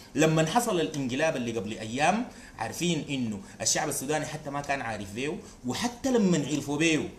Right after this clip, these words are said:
عرفوا انه في انقلاب وكده، قالوا: "ما لما نجحت"، اليتها كان، كان نجحت. والله ده كلام الشارع. والله العظيم الان المخابرات العالميه والمجتمع الدولي ما قاعد يبني على الكلام اللي بيقولوه الاحزاب ولا اللي بيقولوه العساكر،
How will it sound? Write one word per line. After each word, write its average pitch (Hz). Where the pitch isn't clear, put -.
عرفوا 180
انه 175
في 180
انقلاب 156
وكده، 175
قالوا: 170
"ما 139
لما 170
نجحت"، 113
اليتها 165
كان، 123
كان 135
نجحت. 117
والله 143
ده 175
كلام 156
الشارع. 113
والله 143
العظيم 147
الان 160
المخابرات 123
العالميه 113
والمجتمع 117
الدولي 135
ما 135
قاعد 127
يبني 151
على 131
الكلام 139
اللي 120
بيقولوه 120
الاحزاب 123
ولا 147
اللي 151
بيقولوه 151
العساكر، 120